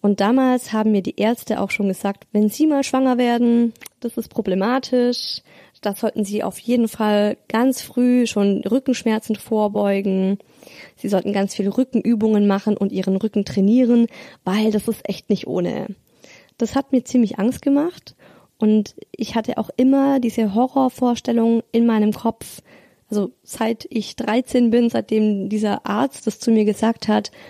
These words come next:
„Oh Gott, äh, für mich wird eine Schwangerschaft extrem schmerzhaft.“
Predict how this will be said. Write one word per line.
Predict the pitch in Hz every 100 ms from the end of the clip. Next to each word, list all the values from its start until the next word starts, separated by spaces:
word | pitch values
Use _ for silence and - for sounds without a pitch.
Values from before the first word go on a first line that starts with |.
| - - _ -
„Oh | 185
Gott, | 180 139 - - -
äh, | - - - -
für | - 196
mich | 190 -
wird | 196
eine | 190
Schwangerschaft | - 160 175 - 175 - - - _ -
extrem | - - - 185 180
schmerzhaft.“ | - - - - 208 196 - -